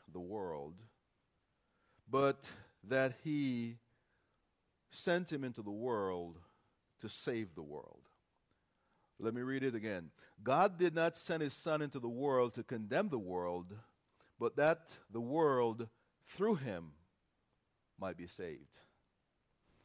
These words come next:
"He that believeth on him is not condemned,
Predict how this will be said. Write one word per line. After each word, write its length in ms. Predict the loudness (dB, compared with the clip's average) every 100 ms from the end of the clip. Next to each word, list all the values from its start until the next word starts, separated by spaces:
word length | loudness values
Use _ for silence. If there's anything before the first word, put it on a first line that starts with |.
| _ -20 -20 -20 -2
"He 500 | 4 8 10 8 6 10
that 260 | 10 12 10
believeth 460 | 8 8 8 6
on 140 | 6 4
him 420 | 4 4 4 2
is 160 | 0 2
not 240 | 4 4
condemned, 600 | 4 2 4 2 0 -4